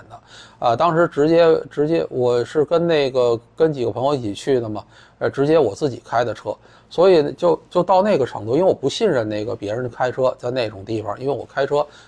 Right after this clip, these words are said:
那个有，有大，有，有大概十万公里的那个，呃，就是自驾经验嘛，我不太相信别人，我只能自己开，在那地方。呃，但，所以呢，那个两，就是他等于是花了一千五百亿之后就高升了，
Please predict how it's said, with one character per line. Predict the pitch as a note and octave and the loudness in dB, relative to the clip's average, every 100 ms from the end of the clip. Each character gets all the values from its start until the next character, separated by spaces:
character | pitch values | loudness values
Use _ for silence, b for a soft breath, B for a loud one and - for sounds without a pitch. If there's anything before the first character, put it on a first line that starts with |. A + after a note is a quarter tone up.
| B | B
那 | C3 A#2 | 0 0
个 | A2 | 0
有， | G#2 A2 | -2 -4
有 | A#2 G#2 | -6 -4
大， | D#3+ C3+ B2+ - | 0 0 0 -4
有， | A#2 G#2 G#2 A2+ | -6 -4 -6 -8
有 | A#2 | -6
大 | D3+ | -4
概 | D3+ | -4
十 | B2+ - | -4 2
万 | E3 C3+ | 2 2
公 | C3 C3+ | 0 -2
里 | A2+ | -4
的 | G2+ | -4
那 | A2+ | -6
个， | G#2+ G#2 B B B | -4 -4 B B B
呃， | A#2+ A2+ | -8 -6
就 | A2 A#2 | -6 -10
是 | |
自 | G#2+ C3+ | -6 -2
驾 | B2 | -2
经 | A#2+ D3 | 0 0
验 | C#3+ G#2 | 0 -2
嘛， | - | -8
我 | A2 A2 | -6 -4
不 | B2+ | -2
太 | D#3 | -2
相 | B2 D3+ | -2 -4
信 | D3 A2+ | -4 -4
别 | G#2 | -4
人， | G#2 G#2+ | -4 -6
我 | |
只 | A#2 G#2+ | -8 -8
能 | A#2 | -6
自 | B2+ | -6
己 | - | -8
开， | - A2+ - | -16 -16 -10
在 | A#2+ | -6
那 | A2+ | -6
地 | G#2+ G2+ | -6 -8
方。 | - _ B B B B B | -14 _ B B B B B
呃， | C#3+ C#3 C3 C3 - | 2 4 4 2 0
但， | - - | -2 -2
所 | - F3 B3 | 2 4 6
以 | D#3+ | 4
呢， | A#2 A#2+ | 2 0
那 | E3 A#3+ G3 | 2 4 4
个 | C#3+ B2+ A#2 - | 4 4 2 -2
两， | D#3 C#3 A2 A2+ - - D#3+ | 0 2 2 -2 -14 -18 -4
就 | G3+ E3+ | 2 2
是 | - | 4
他 | A3 | 2
等 | C#3 G#2 | 2 -2
于 | B2+ | 0
是 | D#3 | 0
花 | - F#3 | 4 4
了 | F#3 | 4
一 | F3+ | 2
千 | C3+ E3+ E3+ | 0 0 2
五 | C#3+ E3 | 2 2
百 | A2+ | 0
亿 | C3 C#3 | -2 -4
之 | G#2+ D3+ | 0 0
后 | E3 D3+ - B B B | 2 0 -2 B B B
就 | - A#2 | -2 0
高 | C#3+ C3+ | 2 2
升 | C#3+ | 2
了， | C#3 | 0